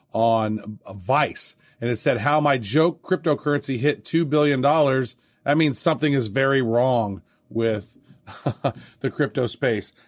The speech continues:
I mean, he started out as a joke. He does, he said he only has about fifty dollars worth of Doge, so maybe that's why he's, he's upset about that. But originally it started out as a joke.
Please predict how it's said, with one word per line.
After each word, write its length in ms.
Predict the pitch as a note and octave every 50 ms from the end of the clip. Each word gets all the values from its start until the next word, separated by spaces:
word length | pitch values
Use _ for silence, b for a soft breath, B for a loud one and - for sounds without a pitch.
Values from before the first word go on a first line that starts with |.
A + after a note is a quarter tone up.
| b b -
I 60 | A#2
mean, 200 | A#2+ A#2+ A#2+ A#2+
he 140 | B2 A#2 A#2+
started 320 | A#2 - D#3 D3+ D3 C#3+
out 100 | C#3 C#3
as 80 | B2+ A2
a 20 |
joke. 160 | B2 C#3 B2+ A#2+
He 80 | E3
does, 120 | F3+ F3 D#3
he 120 | D3 D3
said 320 | - F3+ E3+ E3 D#3 D3
he 140 | C3+ D3+ D#3
only 140 | D3+ D3 C3+
has 180 | C#3 C#3 C3 C3+
about 220 | C3 B2 A2+ -
fifty 280 | - D3+ C#3+ - C#3 A#2+
dollars 480 | A#2+ A#2+ C3 C3 B2+ A#2+ A#2 G#2+ - b b b b b b b
worth 260 | B2+ B2+ B2+ A#2 B2+
of 180 | A#2+ A2 F#2+
Doge, 360 | F#2 A#2+ A#2+ A#2+ A#2 A#2 G#2+ -
so 100 | B2 A2+
maybe 200 | B2 B2 A#2+ A#2
that's 240 | A2+ A2+ A2 -
why 200 | - A2 G#2+ G#2+
he's, 200 | G#2+ G#2 G2 - b b b b b
he's 180 | - A#2 G#2+
upset 320 | A#2 G#2 - - C3 C3 C3
about 240 | A#2+ G#2+ G2+ G2 F#2+
that. 220 | A2 A2 A2+ G2
But 100 | A#2+ A2+
originally 360 | A#2 B2 D#3 D#3 D3 D3+ C#3+
it 40 | C3
started 260 | - - C#3+ C#3 C3+
out 140 | C3+ C3+ C3
as 80 | A#2+ A#2
a 60 | G#2+
joke. 280 | G#2 D#3 F3 F3 -